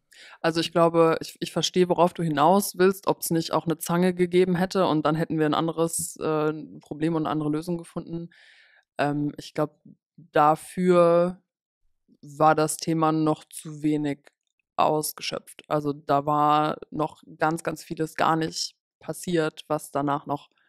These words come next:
äh, oder was noch erkundet werden wollte. So, ich hab auch für mich nicht begriffen, warum bin ich auf einmal in diesem State, wo ich, ähm, ja, w-, warum will ich nur diesen Menschen gerade? So, warum hat das so nachgelassen, dass ich andere Menschen auch interessant finde? Warum kann ich dem nicht nachgehen? Warum kann ich da nichts bei empfinden? Warum,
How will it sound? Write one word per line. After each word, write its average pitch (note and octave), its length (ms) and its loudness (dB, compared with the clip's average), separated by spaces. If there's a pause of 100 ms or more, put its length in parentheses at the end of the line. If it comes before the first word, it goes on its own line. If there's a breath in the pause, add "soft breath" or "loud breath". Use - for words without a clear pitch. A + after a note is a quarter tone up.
(600)
äh, D3 220 -2
oder D#3 160 0
was D#3+ 140 -2
noch E3 120 -4
erkundet E3 420 -2
werden D3 260 -2
wollte. - 400 -10
So, - 180 -4 (420)
ich - 200 -6
hab D#3+ 160 0
auch E3+ 120 4
für - 140 -2
mich E3+ 200 0
nicht D#3+ 180 -6
begriffen, D#3+ 400 -6
warum D#3 360 2
bin D#3+ 140 -2
ich D#3 180 -6
auf - 100 -16
einmal D#3 340 -4
in D3+ 120 -14
diesem D3+ 360 -6
State, C#3+ 500 -6
wo C#3 120 -8
ich, D3 240 -18
ähm, C#3 520 -12 (1900)
ja, F3 360 -2
w-, D#3+ 120 -14
warum F#3 360 2
will A#3+ 160 2
ich C4 120 -6
nur D#3 140 -2
diesen E3 480 -4
Menschen D#3 360 -2
gerade? C3+ 300 -2
So, D3+ 160 -14
warum E3 880 -4
hat - 180 -8
das E3+ 140 -6
so D#3 80 -2
nachgelassen, D3+ 720 0
dass D3+ 160 -10
ich - 160 -18
andere E3 240 -4
Menschen D#3 300 -6
auch - 200 -4
interessant D3 540 -10
finde? C#3+ 260 -8
Warum D3 220 -6
kann - 180 -12
ich D#3 120 -12
dem D3+ 140 -14
nicht D3+ 140 -10
nachgehen? D3+ 360 -4
Warum D3+ 160 -2
kann D#3 180 -10
ich D#3 100 -14
da D3 100 -8
nichts D3+ 220 -14
bei D3+ 200 -4
empfinden? D3+ 600 -4
Warum, D3 540 -6